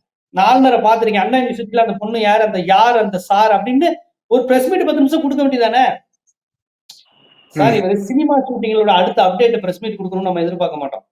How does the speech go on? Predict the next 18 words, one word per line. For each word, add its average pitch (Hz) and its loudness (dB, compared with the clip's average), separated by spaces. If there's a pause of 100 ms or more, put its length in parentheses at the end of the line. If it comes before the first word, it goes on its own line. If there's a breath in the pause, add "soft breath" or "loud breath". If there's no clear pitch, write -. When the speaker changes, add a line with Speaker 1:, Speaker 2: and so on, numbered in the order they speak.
(120)
Speaker 1:
அது 160 -4
அவங்க 165 0
இஷ்டம். - -12 (180)
Speaker 2:
ம். 139 2 (160)
Speaker 1:
ஒரு 165 0
அரசியல் 247 0
களத்துக்கு 202 0
வர்றீங்க, 156 0
இங்க 196 -2
உள்ள 220 0
திராவிட 220 2
Speaker 2:
ம். - -2
Speaker 1:
கட்சிகள் 226 -2
சரியில்லைன்னு 202 -2
சொல்றீங்க, 151 -4 (560)
பாஜகங்கிற 254 2 (540)
பாசிசத்தை 226 0
எதிர்க்கிறோம், 233 0